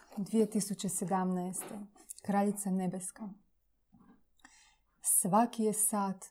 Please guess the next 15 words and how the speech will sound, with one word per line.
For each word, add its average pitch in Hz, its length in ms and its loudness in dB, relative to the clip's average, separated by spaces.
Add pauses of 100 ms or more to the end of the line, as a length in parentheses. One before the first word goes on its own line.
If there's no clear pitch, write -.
(180)
dragocjen. 190 760 -4 (960)
Svaka 202 600 2
minuta 202 580 4
u 220 80 2
satu, 208 680 -2 (840)
kucajući, 226 920 2 (300)
odbrojavaju 190 1040 0
preostalo 185 560 -4
vrijeme 202 600 -2 (680)
do 196 120 0
tri 185 240 0
dana 185 300 2
nevolja. 180 560 -4 (1500)
Nije 214 400 4
zapovjeđeno 196 1040 -2